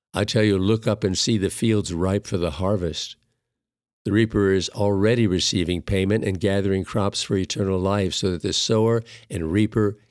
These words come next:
can rejoice together. For here the saying is verified that one sows and another reaps. I sent you to reap what you have not worked for. Others have done the work, and you are sharing the fruits of their work.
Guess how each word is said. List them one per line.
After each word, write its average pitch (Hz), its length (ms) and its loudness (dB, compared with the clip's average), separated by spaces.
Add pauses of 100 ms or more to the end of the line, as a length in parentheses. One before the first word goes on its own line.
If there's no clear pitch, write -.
can 87 180 -4
rejoice 87 480 -2
together. 78 640 -4 (840)
For 104 160 2
here 113 400 4
the 95 120 0
saying 104 400 2
is 85 140 -2
verified 92 640 -2
that 85 180 -4
one 101 500 -2
sows 82 680 -4 (500)
and 87 160 -4
another 78 360 -6
reaps. 82 500 -8 (1500)
I 101 100 -2
sent 120 400 0
you 92 160 -2
to - 140 -6
reap 101 360 0
what - 180 -8
you 90 180 -4
have 95 280 -6
not 87 320 -6
worked 104 300 -4
for. 80 480 -6
Others 98 340 -2 (280)
have 90 160 -8
done 87 180 -2
the 90 100 -4
work, 82 440 -4 (600)
and 92 120 -6
you 92 140 0
are 82 80 0
sharing 82 400 -2
the 73 60 -8
fruits 85 400 -4
of 76 80 -8
their 73 160 -6
work. 80 500 -10